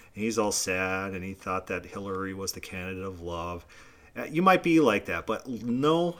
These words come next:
and learn why the alt-right is on the rise, why Donald Trump got elected. So what should we do?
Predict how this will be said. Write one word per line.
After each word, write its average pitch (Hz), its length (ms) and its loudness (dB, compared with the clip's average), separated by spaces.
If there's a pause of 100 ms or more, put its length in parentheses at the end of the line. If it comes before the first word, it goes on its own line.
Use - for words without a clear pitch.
(140)
and 120 160 -4
learn 120 540 0 (320)
why 120 240 4
the 131 140 4
alt-right 98 680 0 (300)
is 123 160 2
on 147 100 6
the 147 80 2
rise, 90 480 0 (160)
why 117 240 6
Donald 110 340 0
Trump 92 320 -6 (180)
got 92 260 0
elected. 90 640 -8 (960)
So - 200 0
what 156 180 8
should - 180 -4
we 143 120 6
do? 147 240 6